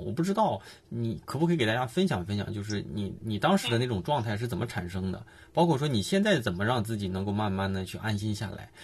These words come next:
Speaker 1: 因为其实哈，就是很多人，像你，按照你的那个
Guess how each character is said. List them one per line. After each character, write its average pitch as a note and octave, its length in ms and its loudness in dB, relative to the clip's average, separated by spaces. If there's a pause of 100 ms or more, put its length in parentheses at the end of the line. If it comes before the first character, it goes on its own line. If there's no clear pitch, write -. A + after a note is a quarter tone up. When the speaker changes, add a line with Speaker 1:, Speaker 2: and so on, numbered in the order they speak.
(140)
Speaker 1:
因 D#3+ 100 0
为 F#3 80 4
其 D#3+ 220 0
实 G#2 260 -2
哈， A2+ 240 -2 (440)
就 B2+ 120 -4
是 A2 240 -2
很 G#2+ 220 2
多 D3+ 140 8
人， G2+ 260 2
像 C3 220 -4
你， F#2+ 360 -2 (960)
按 C3 160 -2
照 B2 100 2
你 G#2+ 140 2
的 G2+ 140 0
那 A2+ 120 0
个 G2+ 360 -2